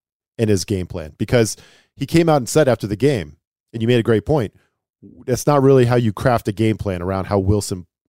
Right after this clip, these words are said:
kinda improvised there and played at the end. But I feel like that's kind of the game plan the Broncos needed in this one. We talked about it last week. The Patriots, uh, I think certain, from a certain point, since, like, the midway point of the season, they're number one in rush defense, D V O A.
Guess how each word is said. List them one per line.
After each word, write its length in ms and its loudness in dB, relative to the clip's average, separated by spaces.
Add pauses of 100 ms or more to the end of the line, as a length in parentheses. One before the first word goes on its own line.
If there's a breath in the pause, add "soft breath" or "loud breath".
(140)
kinda 260 -4
improvised 560 -4
there 120 -6
and 140 -12
played 260 -2
at 100 -6
the 120 -4
end. 140 0
But 180 -2 (640 soft breath)
I 120 -2
feel 160 2
like 140 4
that's 300 0 (120)
kind 240 0
of 80 2
the 60 0
game 240 0
plan 240 -2
the 80 -2
Broncos 500 0
needed 360 -2
in 160 -8
this 180 -10
one. 140 -6
We 80 -4
talked 300 -4
about 300 0
it 200 -4 (720 soft breath)
last 300 -2
week. 280 0
The 100 -6
Patriots, 720 0 (500)
uh, 200 -14 (100)
I 120 -4
think 260 -2
certain, 340 -4
from 280 -2
a 40 0
certain 240 -2
point, 300 0
since, 220 -6
like, 160 0
the 100 -2
midway 320 2
point 220 0
of 60 0
the 60 0
season, 300 0
they're 120 -2
number 240 0
one 220 0
in 100 -6
rush 220 0
defense, 400 -2
D 160 -2
V 160 2
O 140 4
A. 240 0